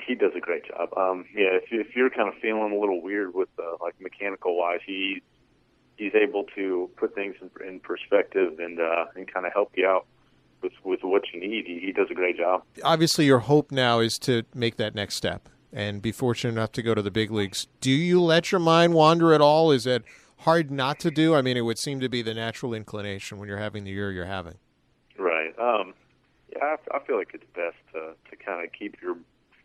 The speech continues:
Speaker 1: keep your mind where you are. Uh, you, you start, you start,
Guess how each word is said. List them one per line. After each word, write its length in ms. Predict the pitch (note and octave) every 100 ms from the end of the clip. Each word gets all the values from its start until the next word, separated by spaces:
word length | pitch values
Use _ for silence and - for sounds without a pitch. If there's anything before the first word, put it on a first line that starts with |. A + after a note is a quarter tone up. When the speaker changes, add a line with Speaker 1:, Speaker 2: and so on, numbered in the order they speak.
| _
Speaker 1:
keep 160 | - A#2
your 100 | G2+
mind 340 | F2+ F#2 F2
where 120 | E2+ E2
you 200 | E2 D#2+
are. 300 | D2+ - -
Uh, 300 | E2 E2+ E2+ D#2+ _
you, 100 | F2+ F2 F2+
you 140 | F2+ -
start, 380 | F#2 F2+ - - _ _ _ _ _ _ _ _ _
you 120 | G#2 G2+
start, 300 | G#2 G#2 G2